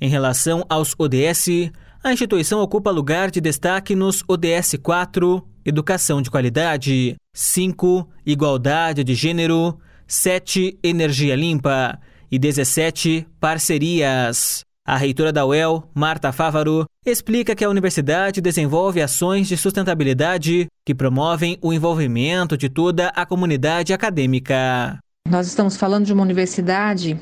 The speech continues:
Speaker 2: que se preocupa com os O D S e que os coloca em prática, efetivamente. Esse é um, é um trabalho que tem sido feito,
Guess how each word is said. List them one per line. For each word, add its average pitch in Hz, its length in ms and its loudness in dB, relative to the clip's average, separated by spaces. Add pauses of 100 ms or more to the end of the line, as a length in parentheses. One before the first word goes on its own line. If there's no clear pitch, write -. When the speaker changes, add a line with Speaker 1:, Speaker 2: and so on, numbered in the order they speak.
(120)
Speaker 2:
que 185 80 -4
se - 120 0
preocupa 208 840 -2 (140)
com 202 180 0
os 190 100 0
O 190 80 2
D 175 120 0
S 175 580 -2 (180)
e 208 60 0
que 269 160 0
os 285 160 0
coloca 233 480 0
em 262 60 0
prática, 202 680 -2 (200)
efetivamente. 185 880 0
Esse 196 240 0
é - 20 6
um, 214 100 2
é 196 120 0
um 202 80 2
trabalho 196 560 0
que 220 120 0
tem 208 180 0
sido 220 260 0
feito, 196 560 -2